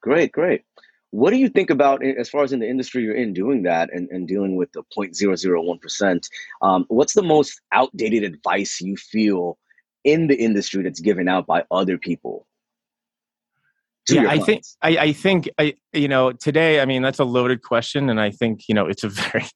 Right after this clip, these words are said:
Speaker 2: and I'm gonna give it to you straight. I think everybody, there's this tremendous lie called liquidity, and it's a myth that everybody needs liquidity. And if you don't have liquidity, then you're gonna die.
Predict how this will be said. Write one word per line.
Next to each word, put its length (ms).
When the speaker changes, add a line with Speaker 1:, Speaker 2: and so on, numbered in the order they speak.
Speaker 2:
and 100
I'm 100
gonna 160
give 140
it 100
to 120
you 80
straight. 460
I 100
think 300
everybody, 720
there's 340
this 280
tremendous 800
lie 720
called 320
liquidity, 640
and 100
it's 120
a 60
myth 400
that 200
everybody 420
needs 300
liquidity. 500
And 100
if 60
you 80
don't 180
have 200
liquidity, 520
then 120
you're 140
gonna 160
die. 360